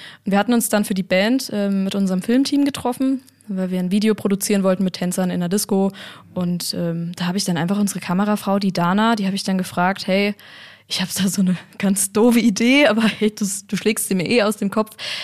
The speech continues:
Aber können wir ein Video unter Wasser drehen? Dann war sie so, ja,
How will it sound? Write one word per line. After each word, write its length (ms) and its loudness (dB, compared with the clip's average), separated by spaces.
Aber 200 2
können 220 4
wir 80 6
ein 100 2
Video 260 4
unter 220 0
Wasser 240 2
drehen? 320 -2
Dann 120 -2
war 140 0
sie 120 2
so, 260 2
ja, 360 -2